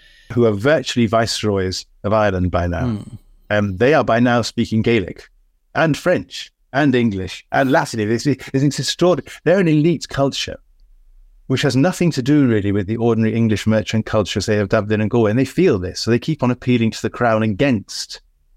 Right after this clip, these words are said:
Speaker 1: what was their own elite a few hundred years ago. It's a fascinating <laughs> tale there. But Richard comes in, and all these guys, the Fitzgeralds and the O'Neills and people, have a huge respect for a warlord.
Speaker 2: Right.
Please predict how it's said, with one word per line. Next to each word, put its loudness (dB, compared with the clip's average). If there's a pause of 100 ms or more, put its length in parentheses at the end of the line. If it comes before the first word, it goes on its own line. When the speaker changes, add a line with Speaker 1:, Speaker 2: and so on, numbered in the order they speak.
(280)
Speaker 1:
what 0
was 2
their 2
own 2
elite -2 (240)
a -20
few 0
hundred 0
years 2
ago. -4
It's -6
a -2
fascinating -2
<laughs> -
tale 2
there. -6 (300)
But 2
Richard -2
comes 2
in, 0 (200)
and 0 (220)
all 4
these 2
guys, -2 (500)
the 0
Fitzgeralds 0
and 2
the 4
O'Neills 2
and -6
people, -4
have 0
a 0
huge 0
respect -4
for 2
a 2
warlord. 0 (300)
Speaker 2:
Right. -6